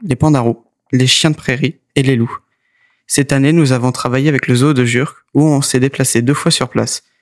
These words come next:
Une fois pour rencontrer le directeur du zoo et assister à une animation sur les lémuriens, présentée par une soigneuse du zoo, et une deuxième fois pour faire notre propre animation devant le directeur et la soigneuse.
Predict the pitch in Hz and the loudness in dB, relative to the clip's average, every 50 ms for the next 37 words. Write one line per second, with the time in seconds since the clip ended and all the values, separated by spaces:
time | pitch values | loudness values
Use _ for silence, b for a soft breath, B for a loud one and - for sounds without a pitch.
0 | _ _ _ _ _ _ - 147 156 147 - 180 170 - 160 147 135 - 147 - | _ _ _ _ _ _ -2 0 0 0 0 0 0 0 0 0 0 -2 -2 -2
1 | - 165 143 143 127 135 123 - 120 - 151 147 135 131 123 131 139 143 139 - | 0 0 0 0 0 0 -2 -2 -2 -2 0 0 2 2 2 2 2 0 0 0
2 | 127 123 127 131 - - 135 - - - 147 143 - - 131 127 123 127 127 131 | 0 0 0 -2 -2 -4 -6 -4 -2 -2 -2 -2 0 -2 -2 0 0 2 2 2
3 | 123 123 123 - - 131 131 - - 120 113 117 113 110 113 113 113 117 120 143 | 2 2 0 -2 -2 -2 -2 -2 -2 -2 0 0 0 2 2 2 0 0 -2 -2
4 | - _ _ _ _ _ _ _ _ _ _ - - 147 139 143 147 139 - 165 | -6 _ _ _ _ _ _ _ _ _ _ -4 -2 -2 0 0 0 0 0 -2
5 | 139 - 131 123 127 127 - - 127 131 135 147 143 135 135 127 117 120 123 135 | -2 0 0 -2 -2 -2 -2 -2 0 2 2 2 2 2 2 2 2 4 2 2
6 | 165 - _ _ _ _ _ _ _ _ _ _ _ - 139 143 - 151 160 156 | 0 -2 _ _ _ _ _ _ _ _ _ _ _ -2 -2 0 0 0 2 2
7 | 147 151 135 135 127 123 - - - 123 139 - _ _ _ _ _ _ _ _ | 2 2 2 2 0 -2 -2 -4 -4 -4 -4 -6 _ _ _ _ _ _ _ _
8 | _ _ - 127 - - 139 131 135 135 - - 123 110 - - 175 - - 160 | _ _ -10 -6 -4 -2 0 0 0 0 -2 -2 -4 -2 -2 -2 -2 -2 -2 0
9 | 147 139 131 120 120 - - 151 165 156 135 123 127 151 151 143 147 - - - | 0 2 0 0 -2 0 0 0 2 2 2 2 2 2 2 0 0 -2 -4 -4
10 | 139 135 113 117 120 - 160 151 143 131 131 - - 120 117 113 117 - - | -2 -2 -2 -2 -2 -2 -2 0 0 0 -2 -2 -2 -2 -2 -2 -2 -4 -8